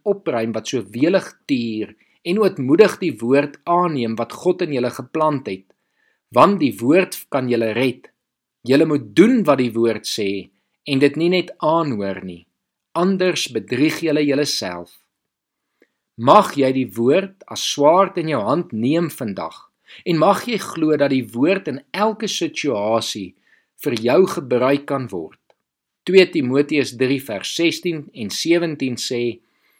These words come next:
"Elke skrifdeel is deur God geïnspireer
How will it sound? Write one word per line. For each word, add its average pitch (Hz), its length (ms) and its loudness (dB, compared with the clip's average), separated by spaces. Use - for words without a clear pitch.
"Elke 208 380 2
skrifdeel 98 1000 -4
is - 300 2
deur 120 240 -2
God 165 360 -2
geïnspireer 117 960 -6